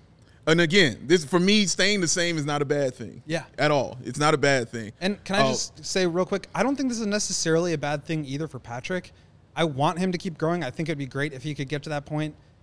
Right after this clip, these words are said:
Speaker 2: And if you listened to our show last Friday
Speaker 1: Mm-hmm.
Speaker 2: with Mark, we spent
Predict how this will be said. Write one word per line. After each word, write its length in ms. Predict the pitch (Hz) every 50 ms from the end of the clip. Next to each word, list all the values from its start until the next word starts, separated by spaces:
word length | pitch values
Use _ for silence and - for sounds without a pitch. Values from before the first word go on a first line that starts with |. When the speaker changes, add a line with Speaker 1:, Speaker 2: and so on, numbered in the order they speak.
| _ _
Speaker 2:
And 220 | 143 143 143 147
if 100 | 139 131
you 120 | 147 151 151
listened 200 | 180 175 - 160
to 60 | 180
our 100 | 170 156 147
show 180 | - 180 165 160
last 280 | 156 143 147 151 -
Friday 420 | - - 135 139 143 143 143 143 123
Speaker 1:
Mm-hmm. 280 | 117 117 117 120 127
Speaker 2:
with 160 | 143 143 - -
Mark, 240 | 143 147 147 143 -
we 80 | 143
spent 320 | 135 - - 156 151 139